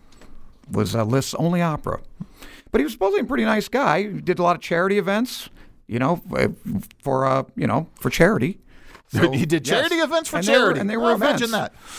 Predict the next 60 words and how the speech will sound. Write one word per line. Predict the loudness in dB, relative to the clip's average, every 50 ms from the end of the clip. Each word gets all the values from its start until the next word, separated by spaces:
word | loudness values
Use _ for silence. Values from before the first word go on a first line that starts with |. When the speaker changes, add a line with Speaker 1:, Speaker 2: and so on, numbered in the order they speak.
| -16 -14 -4
Speaker 2:
that. |
Speaker 1:
where | 0 2 2
I | 2 0
assume | -2 -2 0 0 0
he | 0 0
played | 0 -2 -2 -2
the | -4 -2
piano. | 0 2 2 2 0 -2 -4 -6 -6 -4
I |
mean, | -2 0
Speaker 2:
Yeah. | 2 2 2 0 -2 -6
Speaker 1:
he, | -8 -8 -8 -8 -8 -10
he | -8
was, | -4 -2 -4 -2 2
probably | 2 2 4 2 0
didn't | -2 -2 -4 -6
do | -8 -2
any | 0 0
Speaker 2:
Well, | 0 0 -2
Speaker 1:
juggling | -2 0 0 0 0 -4 -8 -8 -4 -4
or, | -4 -2 -2 -2 0
Speaker 2:
yeah. | 2 2
Speaker 1:
you | 2
know, | 2 0
ventriloquism. | -2 -2 -2 -2 0 0 0 0 0 -2 -4 -6 -6 -4 -2
Speaker 2:
He | 0 0
didn't | 0 0 -2
sit, | -4 -4 -4 -6 -4
he | 0 0 2
didn't | 2 0 0 0
Speaker 1:
But, | 0 0 0
Speaker 2:
sit | -2 -2 0 2 2
Speaker 1:
uh, | 2
Speaker 2:
outside | 0 0 0 0 0 0
of | -2 -2
Five | -2 0 0 0 0
and | -2 -6
Dime | -2 -2 0 0 0 -2 -4 -4
and | -4
Speaker 1:
but | -2 0 0
then | 0 0
he | 2
had | 0 0 0
a, | 0 0
you | 0 0
know, | 0
Speaker 2:
ring | 0 0 0
Speaker 1:
he |
Speaker 2:
a | 0
Speaker 1:
got | 2 2
Speaker 2:
bell. | 2 4
Speaker 1:
married, | 2 2 0 0 0 -2 -2 -2
and | -2 -2 -2 -4 -2
wives, | -2 0 0 2 0 -2 -4 -2
being | -2 0 0 0
what | -2 -2 -2
they | 0 0
are, | 2 2 2 0 -2
told | -2 -2 0 0 0
him, | -2